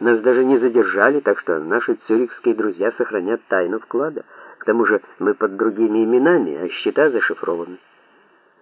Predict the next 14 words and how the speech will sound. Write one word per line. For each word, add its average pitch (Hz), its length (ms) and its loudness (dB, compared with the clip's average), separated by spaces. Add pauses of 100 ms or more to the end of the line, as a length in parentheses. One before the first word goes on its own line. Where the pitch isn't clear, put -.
(420)
«Упорхнем? 104 680 2 (1160)
А 95 120 -2
вдруг 117 280 0
во 113 140 4
все 123 220 4
аэропорты 120 760 2
разошлют 107 520 0
по 107 180 0
телетайпу 107 520 -4
наши 104 280 -2
фотографии?» 104 680 -8 (1400)
«Только 180 340 4
в - 60 -14
крупные, 120 540 0